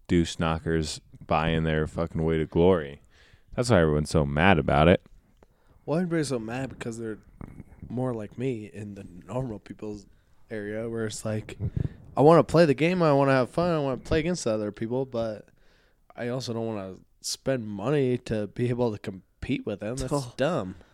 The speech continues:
Speaker 3: There goes,
Speaker 2: Alex Collins,
Speaker 3: oh.
Speaker 2: fuck him.
Speaker 3: He's down at the one.
Speaker 2: He's about to
Speaker 1: People,
Speaker 2: get in.
Speaker 1: people are just mad about everything.
Speaker 2: If you guys don't know already, that I've been crying out of both eyes for all night.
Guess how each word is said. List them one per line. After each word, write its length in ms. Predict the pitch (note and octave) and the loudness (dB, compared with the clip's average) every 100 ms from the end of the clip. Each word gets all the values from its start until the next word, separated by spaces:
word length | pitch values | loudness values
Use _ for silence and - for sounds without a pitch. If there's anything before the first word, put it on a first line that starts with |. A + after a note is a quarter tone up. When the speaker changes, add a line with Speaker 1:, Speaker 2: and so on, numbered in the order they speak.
| _ - | _ -12
Speaker 3:
There 100 | A#2 | -6
goes, 140 | A#2+ | -2
Speaker 2:
Alex 340 | A#2 A#2 A2+ - | 0 0 -2 -4
Collins, 340 | A2 G2+ G#2 | -2 -2 -4
Speaker 3:
oh. 100 | G#2 | -6
Speaker 2:
fuck 460 | G2+ G2+ G2+ G2+ - | -2 4 4 4 -6
him. 260 | A2 A2 G#2+ - - | -6 -8 -12 -12 -8
Speaker 3:
He's 140 | B2 | -4
down 240 | G#2+ G#2 G#2 | -2 2 2
at 80 | |
the 80 | G2+ | 0
one. 260 | F#2+ F#2 F#2+ - - - - - - - - | -6 -8 -12 -18 -18 -16 -14 -16 -14 -16 -14
Speaker 2:
He's 80 | A2+ | -4
about 140 | B2 | 4
to 60 | D3 | 6
Speaker 1:
People, 160 | E3 | 6
Speaker 2:
get 120 | G#2+ G#2+ | 4 -4
in. 60 | G#2 | 2
Speaker 1:
people 260 | C3+ D3 D3+ | 8 12 12
are 40 | |
just 280 | B2+ A#2+ - | 10 2 0
mad 340 | F#2 F#2+ F#2+ | 0 2 2
about 300 | F2 E2 D#2 | 2 2 2
everything. 560 | E2+ E2 D#2 D#2+ D2 - - - - - - - - - - - - - - - - | 2 2 -2 -4 -8 -8 -14 -16 -14 -12 -6 -6 -6 -10 -12 -16 -14 -12 -12 -4 -2
Speaker 2:
If 760 | - - - - _ - A2 | -2 -4 -16 -20 _ -20 -8
you 80 | A2+ | 0
guys 240 | A#2 G#2+ | 2 2
don't 180 | A2 G#2+ | 2 2
know 240 | G#2 G#2 G#2 | 4 4 4
already, 420 | G2+ G#2 G#2+ G#2+ | 4 4 4 4
that 400 | G#2+ G#2 G2+ - | 2 0 0 -2
I've 160 | G#2+ G#2 | -4 -2
been 140 | G#2+ | -2
crying 300 | - A2+ A2 | 0 0 2
out 120 | G2+ G2+ | 0 -2
of 100 | F#2+ | 0
both 220 | G2+ - | -2 0
eyes 300 | G#2 G#2 G2 | 0 0 -2
for 360 | - F#2+ F#2 - | -6 -8 -6 -6
all 200 | G2 G2+ | -4 -4
night. 360 | G2 G2 G#2+ | -4 -4 -4